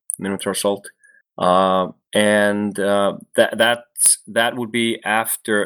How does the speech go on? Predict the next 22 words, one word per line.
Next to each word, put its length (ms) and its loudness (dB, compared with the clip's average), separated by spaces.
a 200 0
hotfix 500 -2
Echo 420 0
one 260 0
point 220 -2
one 280 2
because 280 -6
that's 360 0
still 380 0
needed, 380 0
and, 160 -6
uh, 160 -2
that's 280 0
what 160 0
I'm 140 -2
going 240 -4
to 80 -8
work 200 -2
on 360 0
today 280 2
because, 440 4
uh, 460 -2